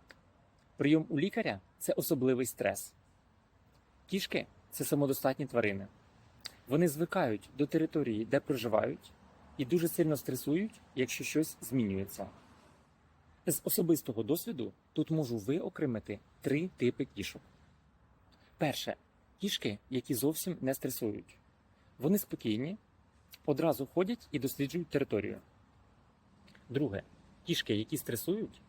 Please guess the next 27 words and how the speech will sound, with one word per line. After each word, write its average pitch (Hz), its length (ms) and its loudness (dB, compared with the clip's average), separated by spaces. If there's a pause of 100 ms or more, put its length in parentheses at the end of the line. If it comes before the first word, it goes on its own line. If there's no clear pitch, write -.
(320)
і 131 100 2
намагаються 127 540 0
не 127 140 2
рухатись. - 520 -4 (640)
Для 113 160 4
лікаря, 156 460 -4 (140)
звичайно, 143 520 -2
це 143 140 -2
плюс, 98 400 -8 (440)
бо 123 60 4
легко 143 300 2
провести 120 440 -2
огляд 131 400 -4 (500)
і 123 300 -2
необхідні 147 400 -4
маніпуляції. 107 680 0 (800)
Робимо 170 400 2
поправку 107 600 0 (260)
на 127 100 0
скидання 160 420 0
шерсті, 120 540 -2 (400)
тахікардію, 120 720 -2 (760)
е, 127 320 2
можливо, 147 380 2
високу 165 340 0
температуру 151 520 0
тіла, 107 380 0